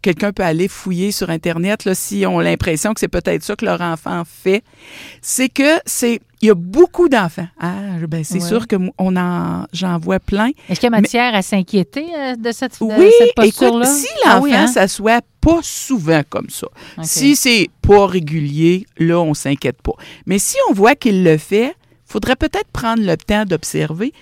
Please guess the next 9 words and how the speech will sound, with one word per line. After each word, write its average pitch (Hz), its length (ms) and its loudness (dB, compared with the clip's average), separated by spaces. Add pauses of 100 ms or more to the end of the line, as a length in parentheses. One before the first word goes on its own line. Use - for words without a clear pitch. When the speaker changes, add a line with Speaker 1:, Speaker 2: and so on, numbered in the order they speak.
(340)
Speaker 1:
parce - 280 -6
que 370 180 -6
c'est 269 220 -10
souvent 262 320 -6
une 311 100 -8
question 277 580 -6 (880)
au 202 120 -4
pro-, 214 320 -2 (100)
au, 214 400 -2